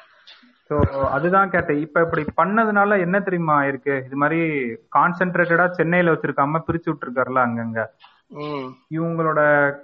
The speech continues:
Speaker 1: கம்பெனியோட பிரசன்ஸ் வந்து இந்தந்த ஊர்ல எல்லாம் இருக்கனால ரியல் இன்கம்ஸ் வந்து ஃபிஃப்டி to சிக்ஸ்டி பர்சன்டேஜ் ஜம்ப் ஆயிருக்கான் கேட்டு.
Speaker 2: அப்பா.
Speaker 1: இது உண்மையிலேயே வந்து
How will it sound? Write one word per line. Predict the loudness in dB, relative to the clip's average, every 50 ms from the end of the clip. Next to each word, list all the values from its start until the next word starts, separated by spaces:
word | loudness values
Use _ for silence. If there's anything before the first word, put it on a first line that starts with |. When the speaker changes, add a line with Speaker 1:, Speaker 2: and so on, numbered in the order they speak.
| -10 _ -2
Speaker 1:
கம்பெனியோட | 0 0 0 0 0 2 2 2 2 2 2 2 2 0 0
பிரசன்ஸ் | -2 -2 -2 -2 -2 -2 -2 -2
வந்து | -2 -2 0 0 0 0
இந்தந்த | 0 0 0 0 0 2
ஊர்ல | 2 4 4 4 4
எல்லாம் | 4 2 2 2 0
இருக்கனால | -2 -2 -2 -2 0 2 0 0 2 2 2 2 2 2 2 0 -4 -10 _
ரியல் | -8 -6 -4 -2 2 2 2 2 2
இன்கம்ஸ் | 0 -2 -2 -4 -2 -2 -2 -2 0 0
வந்து | 0 -2 -2 0 0 0 2 2 2 2 2 0 -2 -6 -8
ஃபிஃப்டி | _ -8 -8 -8 -8 -6 -4 -4 -2 -2
to | -2
சிக்ஸ்டி | -4 -4 -6 -10 -14 _ -12 -6 -2
பர்சன்டேஜ் | -2 -2 -2 -2 -2 -2 -2
ஜம்ப் | -2 -2 -2 0 2 2
ஆயிருக்கான் | 2 0 0 -2 -2 -2 -2 -2
கேட்டு. | -4 -6 -6 -6 -8 -10 -10 -12 _ _ _ _ _ -20 -20 -20 _ _ _ -20
Speaker 2:
அப்பா. | -18 -18 -10 -6 -6 -6 -6 -8 -14 _ _ _ _ _ _ _ _ _ _ _ _ _ -10
Speaker 1:
இது | -6 -4 -2
உண்மையிலேயே | 0 0 2 2 4 4 4 4
வந்து | 4 4 4 4 4 4 4 2 0